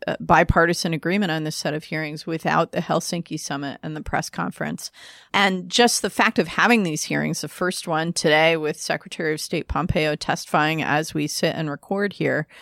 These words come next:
it's gonna keep the spotlight on. It's gonna keep the pressure on, everything Mueller does now is gonna be related back to what we saw at this press conference in Helsinki. Every new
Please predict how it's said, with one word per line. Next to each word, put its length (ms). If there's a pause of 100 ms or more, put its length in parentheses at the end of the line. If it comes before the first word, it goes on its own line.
(340)
it's 240
gonna 280
keep 440
the 100
spotlight 560
on. 260
It's 160
gonna 240
keep 280
the 100
pressure 400
on, 320 (380)
everything 480
Mueller 320
does 360
now 220
is 160
gonna 200
be 200
related 540
back 280
to 120
what 280
we 120
saw 380
at 80
this 140
press 280
conference 460
in 100
Helsinki. 640 (380)
Every 380
new 520